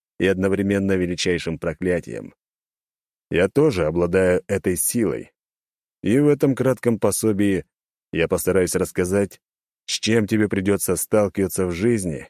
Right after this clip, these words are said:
и как избежать ошибок. Читай внимательно, ибо каждая строчка этого текста есть совокупность знаний многих таких, как мы». «Прометей, записывай всё. Судя по всему, в наши руки попало то,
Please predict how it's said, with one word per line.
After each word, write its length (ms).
и 100
как 280
избежать 480
ошибок. 540
Читай 320
внимательно, 680
ибо 240
каждая 380
строчка 440
этого 320
текста 400
есть 400
совокупность 760
знаний 500
многих 500
таких, 460
как 380
мы». 340
«Прометей, 500
записывай 540
всё. 320
Судя 300
по 80
всему, 320
в 60
наши 260
руки 180
попало 380
то, 240